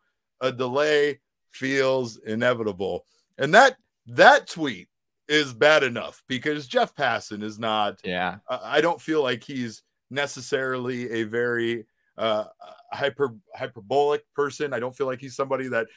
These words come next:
Speaker 1: jumps to these kind of conclusions without having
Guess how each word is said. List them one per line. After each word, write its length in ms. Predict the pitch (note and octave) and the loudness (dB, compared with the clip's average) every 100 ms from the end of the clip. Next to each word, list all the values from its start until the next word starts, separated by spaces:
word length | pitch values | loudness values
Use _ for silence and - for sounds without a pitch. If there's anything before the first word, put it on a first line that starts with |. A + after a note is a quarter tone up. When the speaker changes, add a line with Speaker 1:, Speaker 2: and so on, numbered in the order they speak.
| _ _ | _ _
Speaker 1:
jumps 320 | B2+ C#3 C#3 | 4 4 2
to 120 | - | -8
these 200 | B2 B2+ | -6 -6
kind 200 | B2 C3+ | -4 -4
of 120 | B2+ - | -4 -8
conclusions 600 | A2+ - C3+ B2+ C3 A#2+ | -10 -6 -6 -6 -6 -4
without 280 | A#2 A#2+ A2 | 0 0 0
having 420 | A#2+ A#2+ C3 | -2 -2 -4